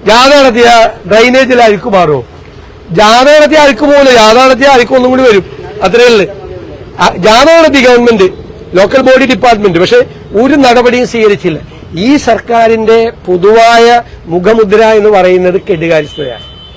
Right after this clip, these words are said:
അത് ഈ കാര്യത്തിൽ ഉണ്ടായെന്ന് വിചാരിച്ചാൽ മതി നിങ്ങൾ. ഞങ്ങൾ പറയുന്ന ഓരോ കാര്യങ്ങളും അടിവരയിട്ട് വരികയാണ്, തെളിയിച്ചുകൊണ്ടിരിക്കുകയാണ് സർക്കാർ. സർക്കാരിന്റെ ഇൻഎഫിഷ്യൻസിയാണ്. മഴ വരുമെന്ന് ആർക്കും അറിയാൻ പാടില്ലാത്തത്?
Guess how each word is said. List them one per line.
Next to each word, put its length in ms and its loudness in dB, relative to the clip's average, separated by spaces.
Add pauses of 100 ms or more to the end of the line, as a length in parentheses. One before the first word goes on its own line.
(1300)
അത് 140 -6
ഈ 180 -6
കാര്യത്തിൽ 320 0
ഉണ്ടായെന്ന് 340 0
വിചാരിച്ചാൽ 360 -2
മതി 120 -2
നിങ്ങൾ. 220 -6 (460)
ഞങ്ങൾ 320 0
പറയുന്ന 480 2
ഓരോ 500 0
കാര്യങ്ങളും 540 -4 (340)
അടിവരയിട്ട് 640 0
വരികയാണ്, 480 0
തെളിയിച്ചുകൊണ്ടിരിക്കുകയാണ് 680 -2
സർക്കാർ. 340 -10 (580)
സർക്കാരിന്റെ 760 0
ഇൻഎഫിഷ്യൻസിയാണ്. 1120 -2 (680)
മഴ 180 2
വരുമെന്ന് 340 4
ആർക്കും 240 2
അറിയാൻ 260 2
പാടില്ലാത്തത്? 440 0